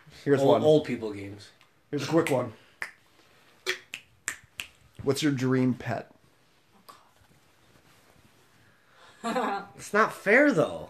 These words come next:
Speaker 2: There's so many variables. Like, you can't. Am I rich? Do I have a lot of land?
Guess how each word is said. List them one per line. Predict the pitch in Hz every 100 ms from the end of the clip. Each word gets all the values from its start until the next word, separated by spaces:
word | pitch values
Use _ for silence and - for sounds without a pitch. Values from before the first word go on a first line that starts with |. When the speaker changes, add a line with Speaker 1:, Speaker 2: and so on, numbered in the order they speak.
| -
Speaker 2:
There's | 127 -
so | 214
many | 247 269
variables. | 190 262 359 330 156 113 92 - - - - - _ _ _ _ _ - _ _ _ - - - -
Like, | 196 202 -
you | 190
can't. | 277 285 262 - - - _ _ _ _ _ - _ _ -
Am | 226
I | 202
rich? | 185 180 262 285
Do | 233
I | 220
have | 208
a |
lot | 233 254 214
of |
land? | 208 247 311 339 330